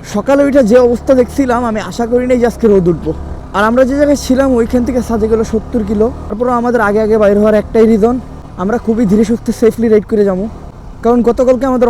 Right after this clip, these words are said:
অনেকেই বলছে যে এই রোডে always বাইক অ্যাক্সিডেন্ট সবচেয়ে বেশি হয়। গতকালকে অনেকগুলো বাইক অ্যাক্সিডেন্ট হইছে, আর এই রোডে অ্যাক্সিডেন্ট হয়ে অনেকে মারাও যায়। তাই আমরা যদি লেট করে বাইর হই, তাড়াহুড়া করে জোরে জোরে টানমু,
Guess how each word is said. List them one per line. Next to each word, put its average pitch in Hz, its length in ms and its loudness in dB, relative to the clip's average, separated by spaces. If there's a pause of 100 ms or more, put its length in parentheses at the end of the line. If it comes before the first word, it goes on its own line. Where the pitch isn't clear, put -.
অনেকেই 233 360 2
বলছে 233 220 2 (440)
যে 220 140 4
এই 294 120 4
রোডে 302 180 4 (120)
always 262 320 6 (100)
বাইক 220 200 2
অ্যাক্সিডেন্ট 247 380 0
সবচেয়ে 220 300 -2
বেশি 233 260 2
হয়। 214 140 0 (320)
গতকালকে 262 440 2 (140)
অনেকগুলো 233 440 2
বাইক 220 160 4
অ্যাক্সিডেন্ট 226 400 2
হইছে, 214 220 0 (400)
আর 180 140 0
এই 220 100 6
রোডে 226 200 6
অ্যাক্সিডেন্ট 226 340 2
হয়ে 226 140 4
অনেকে 214 260 0
মারাও 202 320 2
যায়। 170 140 -2 (300)
তাই 196 120 2 (100)
আমরা 233 220 2
যদি 247 120 0 (100)
লেট 208 220 6
করে 254 260 4
বাইর 208 200 4
হই, 220 100 0 (640)
তাড়াহুড়া 214 440 4
করে 233 220 4
জোরে 208 200 6
জোরে 226 220 6
টানমু, 214 280 2